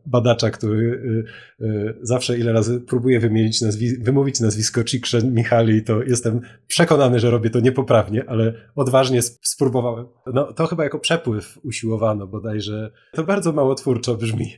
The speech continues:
E, to brzmi bardziej jak podręcznik z hydrauliki niż dotyczący problematyki, e, psychologii, e, psychologii twórczości. Tak czy inaczej możemy polecić tę, tę lekturę na pewno.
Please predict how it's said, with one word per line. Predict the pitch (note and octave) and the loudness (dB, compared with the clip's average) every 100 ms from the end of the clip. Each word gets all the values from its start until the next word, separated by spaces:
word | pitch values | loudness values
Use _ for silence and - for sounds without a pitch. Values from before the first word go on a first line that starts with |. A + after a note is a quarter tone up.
| - - - | -20 -20 -6
E, | A#2 A#2 B2+ - | -2 -2 -4 -4
to | D#3+ | -6
brzmi | D#3 D#3 C#3+ | 0 0 4
bardziej | C#3 B2+ C3 | 4 4 2
jak | B2 A2+ C3 B2 | 2 -2 -8 -8
podręcznik | B2 A#2+ A2+ - G#2+ | -4 -2 -2 -4 -8
z | - | -6
hydrauliki | A#2 A#2+ A#2+ G#2+ G#2 - G2 | -2 0 2 0 -4 -8 -8
niż | G2+ A2 | -8 -8
dotyczący | A#2 B2+ D3 A#2+ B2 A2+ - - _ | -8 -4 -2 0 -2 -4 -10 -20 _
problematyki, | B2 A2+ B2 A#2+ A2+ G#2+ G#2+ - _ _ - | -4 -2 0 -2 -4 -8 -8 -12 _ _ -16
e, | - - | -16 -6
psychologii, | - B2 A#2 A2 A2+ A#2 | -2 0 0 -2 -6 -8
e, | A#2 A2 B2+ - | -14 -18 -18 -6
psychologii | C#3 B2+ A#2 A2+ | -2 -2 -2 -4
twórczości. | B2 C3 B2 G#2+ - C3 - - _ - - | -8 -8 -4 -4 -6 -10 -12 -20 _ -14 -4
Tak | D#3+ | -2
czy | E3+ | 0
inaczej | C#3 D#3+ | 0 0
możemy | D3 C3+ C#3 | 0 0 -2
polecić | C#3 C#3+ D#3+ C3+ - | -2 -2 -2 -4 -4
tę, | A#2 A#2 B2 C3+ B2+ | -2 -2 -4 -8 -4
tę | C3+ | -4
lekturę | C3 D3 A#2 | -2 -2 0
na | A#2 | 0
pewno. | A#2 G#2+ C3 | -2 -2 -2